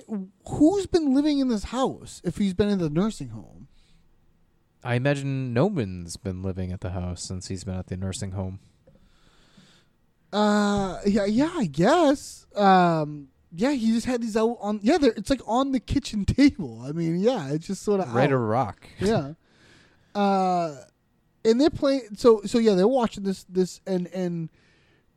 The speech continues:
Speaker 1: Dee and Dennis are reminiscing, and then they go to their summer camp and they start seeing these uniforms. They don't remember
Speaker 2: <laughs>
Speaker 1: that.
Speaker 2: I don't, I don't remember that.
Speaker 1: Yeah.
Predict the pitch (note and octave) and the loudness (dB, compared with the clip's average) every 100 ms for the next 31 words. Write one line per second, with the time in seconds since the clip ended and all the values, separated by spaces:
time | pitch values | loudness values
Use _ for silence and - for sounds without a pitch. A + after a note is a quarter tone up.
0 | _ _ _ F#3 E3 A#3 D4+ F4 F4+ D4 | _ _ _ -16 -8 0 2 4 2 4
1 | C4 B3+ A3 A#3 A3+ G3+ E3+ F#3 G#3 F#3+ | 6 6 8 8 8 4 2 2 4 4
2 | F3+ - F3+ F3+ G3 _ _ - G#3+ G3+ | 2 0 -2 -2 -6 _ _ -4 0 2
3 | F#3+ F#3 F3+ - _ _ _ _ _ _ | 4 2 0 -6 _ _ _ _ _ _
4 | F3 C4 F#4 G#4 F4+ D4 D#4 A3 - E4+ | 2 2 4 0 0 4 6 6 4 -2
5 | F4+ - E3+ E3 F3 A3 G#3 A3+ F#3+ D#3 | -2 0 0 2 0 0 0 0 0 0
6 | D#3+ F4 F#4 - D#3 C#3+ D3+ G3+ B3 - | 4 4 4 0 -2 0 0 -2 -6 -12
7 | _ _ _ _ _ G4 F#4+ C4 F3 C#3+ | _ _ _ _ _ -2 2 0 -2 -4
8 | G3 G3+ - F#3 E3 G3+ G#3+ C#3 G#3 D4+ | 2 4 4 6 4 4 2 2 -2 -2
9 | C4 F#3 F3 D#3+ D#3 C3+ G#2+ A#2 A2 G#2+ | -6 -4 -2 -2 -2 -4 -6 -8 -6 -4
10 | D3+ E3 A2 - D#3+ A3 A#3+ D#3 | 0 0 -2 -8 -4 0 2 0